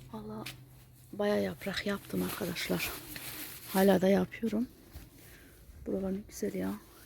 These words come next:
Gerçekten. Şu karşıda, onlar da Türkmüş. Onların da var. Taze taze diyorlar. Oldukça yapıyoruz. Vallahi bahçesi de süper. Trampolisi var çocuklar için.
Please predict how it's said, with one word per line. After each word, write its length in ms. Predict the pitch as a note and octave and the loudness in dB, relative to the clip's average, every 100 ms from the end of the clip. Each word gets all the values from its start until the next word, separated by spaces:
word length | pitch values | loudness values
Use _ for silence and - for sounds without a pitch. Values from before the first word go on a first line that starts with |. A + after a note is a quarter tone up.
| - | -14
Gerçekten. 480 | G3 - - - F3+ - - - - - - | -14 -12 -14 -12 -14 -14 -20 -20 -20 -20 -14
Şu 180 | - | -14
karşıda, 400 | - F#3 - - F3 - | -4 -4 -2 -6 -8 0
onlar 240 | F#3+ G3 | 0 0
da 40 | - | -4
Türkmüş. 420 | - - G#3 A#3+ F#3+ | -14 -10 -6 -4 -2
Onların 280 | F#3 F#3 | 0 2
da 100 | F#3+ | 0
var. 280 | D#3+ F#3 - - - - - - - - - - - - - - - - | 0 -4 -6 -14 -20 -20 -20 -20 -20 -20 -20 -20 -20 -20 -20 -20 -20 -6
Taze 300 | - G3+ F3+ | 0 2 2
taze 400 | - F3 F3 G#3+ | 2 0 2 4
diyorlar. 280 | G#3 G3 F#3 | 4 4 4
Oldukça 400 | G3+ G3+ - - | 4 2 -2 0
yapıyoruz. 520 | G#3 F#3+ - - - - - - | 0 0 0 -2 -4 -10 -16 -6
Vallahi 340 | G#3 G3 F#3 F#3+ | -2 0 0 -2
bahçesi 320 | F3+ - - | -4 -6 -6
de 60 | |
süper. 420 | F#3 - - F#3 - - - - - - | -8 -8 -6 -6 -6 -18 -20 -20 -20 -6
Trampolisi 720 | - F#3 E3+ G3 F#3 - F#3 | 0 0 2 -2 0 -2 -2
var 100 | F#3 | -4
çocuklar 480 | - - - F#3+ F#3+ | -4 -14 -2 0 0
için. 440 | F#3 - G3 | -2 -2 -2